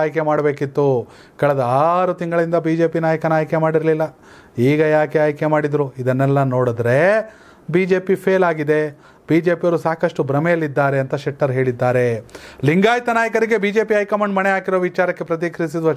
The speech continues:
ಶೆಟ್ಟರ್, ಮುಂದಿನ ದಿನಗಳಲ್ಲಿ ಎಲ್ಲ ಗೊತ್ತಾಗುತ್ತೆ. ನಾನು ಕಾಂಗ್ರೆಸ್ನಲ್ಲಿ ಇದ್ದೀನಿ. ಅಧ್ಯಕ್ಷರ ಆಯ್ಕೆ ಅವರ ಪಕ್ಷಕ್ಕೆ ಬಿಟ್ಟ ವಿಚಾರ. ವಿಧಾನಸಭಾ ಚುನಾವಣೆಯಲ್ಲಿ ಕಾಂಗ್ರೆಸ್ ಪಕ್ಷಕ್ಕೆ ನೂರ ಮೂವತ್ತಾರು ಸ್ಥಾನ ಬಂದು ಬಲಾಢ್ಯವಾಗಿ ಬೆಳೆದಿದೆ. ಈಗಾಗಲೇ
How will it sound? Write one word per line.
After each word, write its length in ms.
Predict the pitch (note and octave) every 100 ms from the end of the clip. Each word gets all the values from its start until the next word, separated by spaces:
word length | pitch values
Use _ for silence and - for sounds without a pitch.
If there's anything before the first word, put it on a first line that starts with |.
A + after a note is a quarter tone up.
| C#3+
ಶೆಟ್ಟರ್, 420 | D3 D3 E3 G3 - - - - _ _ _ G2+ G2+
ಮುಂದಿನ 280 | C3+ D#3 F3+ F3
ದಿನಗಳಲ್ಲಿ 440 | F3+ F3 F3+ F3 E3+
ಎಲ್ಲ 140 | E3+ E3+
ಗೊತ್ತಾಗುತ್ತೆ. 540 | D#3+ D#3+ E3+ E3+ E3 E3+ D#3+
ನಾನು 160 | D3+ D#3 D3
ಕಾಂಗ್ರೆಸ್ನಲ್ಲಿ 560 | D3 D#3+ D3 E3 D#3 D3
ಇದ್ದೀನಿ. 300 | C#3 C#3+ C3+ E3 - - - D3
ಅಧ್ಯಕ್ಷರ 380 | D3+ E3+ - E3+
ಆಯ್ಕೆ 240 | D#3+ C#3+ E3
ಅವರ 140 | E3 D3+ -
ಪಕ್ಷಕ್ಕೆ 320 | D#3+ F3 F#3+ D#3+
ಬಿಟ್ಟ 140 | D3 D#3
ವಿಚಾರ. 260 | C#3 D3 C#3+ C#3+ B2+
ವಿಧಾನಸಭಾ 440 | D3+ D#3 D#3 D3+ C#3+
ಚುನಾವಣೆಯಲ್ಲಿ 440 | D3 D3 C#3+ C3 C3+
ಕಾಂಗ್ರೆಸ್ 280 | D3 D3+ -
ಪಕ್ಷಕ್ಕೆ 380 | C#3 - B2 D#3 G3+ - - - -
ನೂರ 120 | E3 F3+
ಮೂವತ್ತಾರು 320 | F#3 F#3 F#3 -
ಸ್ಥಾನ 200 | F3 E3+
ಬಂದು 180 | D#3 D3+ A#2+
ಬಲಾಢ್ಯವಾಗಿ 720 | C#3 F3+ G3 F3 F3 E3+ E3
ಬೆಳೆದಿದೆ. 340 | D#3 C#3 C#3 F3+ F#3 - _ - D3
ಈಗಾಗಲೇ 380 | D#3+ D#3+ D#3